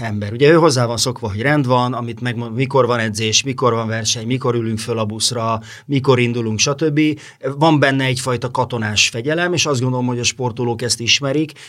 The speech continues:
és olyan nagyon azért nem lepi meg őket. Nyilván kellemetlen volt, hogy mondjuk minden reggel le kellett adni egy, ö,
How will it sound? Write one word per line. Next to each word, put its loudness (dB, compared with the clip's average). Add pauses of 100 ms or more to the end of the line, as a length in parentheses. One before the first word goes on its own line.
és -12
olyan 2
nagyon 0
azért -4
nem -4
lepi -4
meg -4
őket. -8 (260)
Nyilván 4
kellemetlen 0
volt, 0
hogy -4
mondjuk -6
minden 0
reggel -6
le -6
kellett -10
adni -6
egy, -8
ö, -8